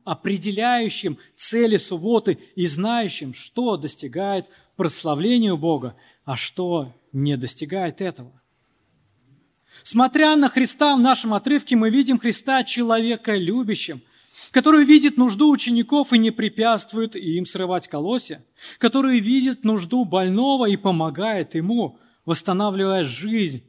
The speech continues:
того человека. И во всем этом он достигает целей субботнего закона,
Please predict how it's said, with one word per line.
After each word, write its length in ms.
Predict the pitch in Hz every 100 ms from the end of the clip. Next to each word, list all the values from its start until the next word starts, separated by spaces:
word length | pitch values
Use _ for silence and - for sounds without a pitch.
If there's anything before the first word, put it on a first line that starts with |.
| -
того 300 | 160 165 151
человека. 680 | - 143 160 220 185 131 _ _ _ _
И 80 | 175
во 120 | 175
всем 360 | 175 - 262 269
этом 260 | 262 233
он 120 | 220
достигает 680 | 180 - - 147 185 214 190 - _ _
целей 680 | - - 175 185 185 185 185 -
субботнего 680 | - 147 139 139 139 131 117
закона, 580 | 131 - 214 165 117